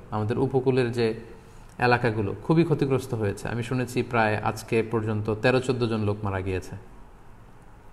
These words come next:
অনেক লোক গৃহহারা। আমাদের জাকাতের টাকাগুলো দিয়ে যদি আমরা তাদেরকে গৃহ বানিয়ে দিতে পারি, এটা খুবই পার্মানেন্ট সলিউশন। ওই ঘরে তারা থাকতে পারবে অনেক দিন। অর্থাৎ যেই পরিবারের জন্য যেটা সুইটেবল হয়।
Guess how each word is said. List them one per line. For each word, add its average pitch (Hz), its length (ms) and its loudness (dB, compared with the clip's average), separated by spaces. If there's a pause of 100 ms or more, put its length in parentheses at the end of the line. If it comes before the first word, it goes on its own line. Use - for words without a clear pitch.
(340)
অনেক 139 280 0
লোক 127 120 4 (100)
গৃহহারা। 113 420 0 (720)
আমাদের 117 300 2
জাকাতের 117 440 0
টাকাগুলো 123 440 0
দিয়ে 123 160 6
যদি 120 160 2
আমরা 117 320 0 (280)
তাদেরকে 120 280 0
গৃহ 147 300 4
বানিয়ে 139 300 4
দিতে 113 220 0
পারি, 98 200 -2 (420)
এটা 131 160 2
খুবই 156 460 2 (320)
পার্মানেন্ট 127 440 2
সলিউশন। 110 340 0
ওই 123 100 2
ঘরে 123 240 2
তারা 107 280 2 (260)
থাকতে - 240 -2
পারবে 104 220 0
অনেক 104 280 0
দিন। - 100 -6 (460)
অর্থাৎ 143 260 2
যেই 151 220 6
পরিবারের 160 500 4
জন্য 127 240 0
যেটা 123 200 2
সুইটেবল 120 400 0
হয়। 92 160 -6